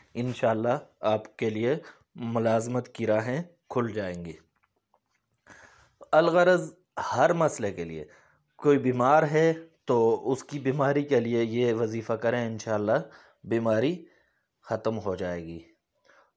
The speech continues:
تو اب ہم آتے ہیں وظیفے کی طرف کہ وظیفہ کیا ہے۔ تو وظیفہ یہ ہے کہ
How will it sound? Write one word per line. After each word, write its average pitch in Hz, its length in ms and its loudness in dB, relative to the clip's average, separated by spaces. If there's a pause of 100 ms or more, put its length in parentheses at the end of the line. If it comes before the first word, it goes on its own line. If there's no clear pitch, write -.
(140)
تو 123 120 4 (1120)
اب 160 240 4
ہم 170 220 0 (160)
آتے 131 360 4
ہیں 160 200 2
وظیفے 117 480 0
کی 117 120 -10
طرف 101 340 0 (100)
کہ 113 180 0
وظیفہ 117 340 -2 (120)
کیا 87 300 -4
ہے۔ 82 140 -10 (560)
تو 131 140 2 (840)
وظیفہ 139 420 0
یہ 120 320 2
ہے 85 200 -8 (1160)
کہ 123 380 4